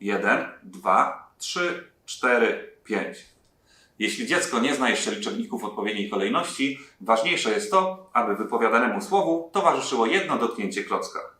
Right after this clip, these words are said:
Jeden, trzy, pięć, dziewięć, dwanaście.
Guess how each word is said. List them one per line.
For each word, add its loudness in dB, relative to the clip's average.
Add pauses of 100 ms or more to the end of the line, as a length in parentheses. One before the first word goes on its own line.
Jeden, 0
trzy, 0
pięć, -2
dziewięć, -4
dwanaście. -6